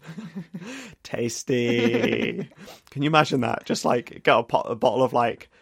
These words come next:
Speaker 2: you know, spray water or something, and then, like, it's actually a mix of cat urine and fecal matter. Like,
Speaker 1: Yeah, you'd hope nobody would use that just to cool down in the
Speaker 2: Yeah.
Speaker 1: summer. Like, "Oh,
Speaker 2: Ac-
Speaker 1: what's this?"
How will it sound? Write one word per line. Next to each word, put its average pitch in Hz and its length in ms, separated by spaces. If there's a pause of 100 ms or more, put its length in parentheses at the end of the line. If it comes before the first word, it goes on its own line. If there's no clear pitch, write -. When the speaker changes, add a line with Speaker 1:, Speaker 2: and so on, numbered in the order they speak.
(120)
Speaker 2:
you 127 120
know, 113 140
spray 127 360
water 117 380
or 113 80
something, 113 500
and 113 120
then, 113 240
like, - 340 (180)
it's 104 160
actually - 560 (160)
a 113 100
mix 113 380
of - 100 (460)
cat - 280
urine - 340
and - 140
fecal 120 340
matter. - 320 (160)
Like, - 220
Speaker 1:
Yeah, 220 160
you'd 214 160
hope 202 260
nobody 185 300
would 170 120
use 170 220
that - 140
just - 120
to - 60
cool 208 240
down 170 320
in 160 80
the 165 100
Speaker 2:
Yeah. 117 260
Speaker 1:
summer. 120 100
Like, - 160
"Oh, - 60
Speaker 2:
Ac- 320 100
Speaker 1:
what's 202 180
this?" 208 260